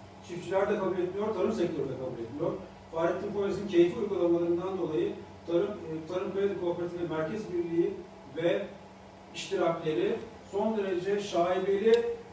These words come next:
işlerin içindedir. Sizleri gazeteciler olarak rica ediyorum, Tarım Kredi Kooperatifi'nin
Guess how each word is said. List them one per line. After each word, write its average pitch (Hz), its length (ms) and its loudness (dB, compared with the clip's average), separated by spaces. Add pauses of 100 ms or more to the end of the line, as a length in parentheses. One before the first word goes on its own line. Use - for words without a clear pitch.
(180)
işlerin 170 360 0
içindedir. 175 420 0 (640)
Sizleri 175 340 -6
gazeteciler 170 520 -2
olarak 147 340 -4 (100)
rica 175 200 0
ediyorum, - 380 -4 (300)
Tarım 170 220 -4
Kredi 175 240 -6
Kooperatifi'nin 165 540 -4